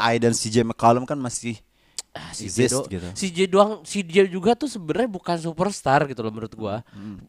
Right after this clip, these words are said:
Speaker 1: Even waktu dia di Portland superstarnya, dia tuh cuman jadi apa ya?
Speaker 2: Second, uh,
Speaker 1: Iya,
Speaker 2: beta
Speaker 1: second,
Speaker 2: male aja.
Speaker 1: second,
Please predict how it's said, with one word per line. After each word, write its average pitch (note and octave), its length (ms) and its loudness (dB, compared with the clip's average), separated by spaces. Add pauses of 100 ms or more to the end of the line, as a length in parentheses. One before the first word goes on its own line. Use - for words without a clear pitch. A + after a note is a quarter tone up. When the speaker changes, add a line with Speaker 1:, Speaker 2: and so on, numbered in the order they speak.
Speaker 1:
Even G#3+ 280 -4
waktu A3+ 240 2
dia G#3 120 2
di G#3 100 2
Portland G#3 380 0
superstarnya, F#3 560 -2 (440)
dia F#3 180 0
tuh D4+ 120 -4
cuman B3+ 260 -2
jadi F#3+ 320 -2
apa G#3 160 -4
ya? A#2 140 0
Speaker 2:
Second, G#2+ 440 -2
uh, A2 220 2
Speaker 1:
Iya, A#3+ 260 10
Speaker 2:
beta - 260 6
Speaker 1:
second, G#3+ 180 4
Speaker 2:
male G#3 120 6
aja. G#3+ 120 2
Speaker 1:
second, G#2 240 4